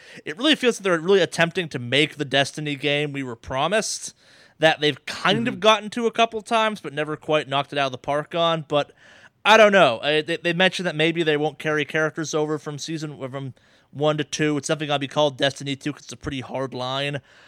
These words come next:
Speaker 1: I, as a hardcore Destiny player who's kind of lapsed, actually, since Rise of Iron came out,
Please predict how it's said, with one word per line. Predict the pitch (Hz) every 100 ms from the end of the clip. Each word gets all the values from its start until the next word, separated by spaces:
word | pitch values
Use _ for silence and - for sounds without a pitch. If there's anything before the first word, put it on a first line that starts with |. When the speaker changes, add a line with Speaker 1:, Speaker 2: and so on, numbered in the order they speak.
| - _ -
Speaker 1:
I, | 165 156 _ _ _ _ _
as | 147 147
a | 147 135
hardcore | 151 151 170 160
Destiny | 156 151 160 147
player | - 151 143
who's | 135
kind | - 139 139
of | 127
lapsed, | 117 120 147 - -
actually, | 151 156 - 160 151
since | - 156 -
Rise | 156 151 147
of |
Iron | 143 151 156
came | 160 160 160
out, | 160 160